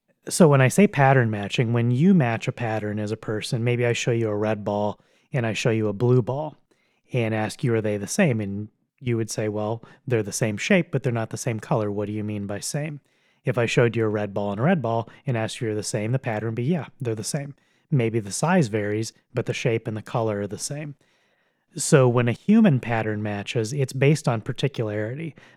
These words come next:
Now, we might generalize and just sort of a glance, say, "Yeah, those th-, two things are similar." The computers have no notion of ball. They have no concept of ballness or colorness or any of the other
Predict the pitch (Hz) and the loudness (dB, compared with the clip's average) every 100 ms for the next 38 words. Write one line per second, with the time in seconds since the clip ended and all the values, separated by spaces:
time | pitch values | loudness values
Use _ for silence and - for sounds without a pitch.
0 | - 127 127 135 165 131 117 110 107 107 | 0 4 6 8 6 4 0 0 -2 0
1 | 113 110 113 107 127 107 107 110 107 110 | -2 -2 -6 -4 -4 -4 -6 -8 -8 -6
2 | - 113 113 110 - 131 - 120 113 101 | -4 -2 0 -2 -6 -8 -6 -6 -6 -8
3 | 95 - 147 113 101 98 _ _ _ _ | -6 2 2 2 -2 -10 _ _ _ _
4 | _ _ _ _ - 147 131 - 113 - | _ _ _ _ -6 0 0 0 -2 2
5 | 214 208 143 139 120 117 120 113 117 117 | 2 4 2 2 2 2 2 2 0 0
6 | - 117 110 95 90 104 113 131 - _ | 0 0 -2 -6 -8 -8 -8 -12 -20 _
7 | _ 127 120 123 147 - 135 123 - 113 | _ -2 0 4 2 2 0 0 -2 -2
8 | 120 101 107 107 110 107 110 - - - | -4 -4 -2 -2 -2 -4 -6 -10 -14 -20
9 | - - 113 110 - 127 117 113 110 107 | -14 -6 -6 -6 -4 0 2 0 -2 -4
10 | - 139 113 123 156 131 123 120 117 117 | -6 -4 2 4 6 4 2 2 0 -2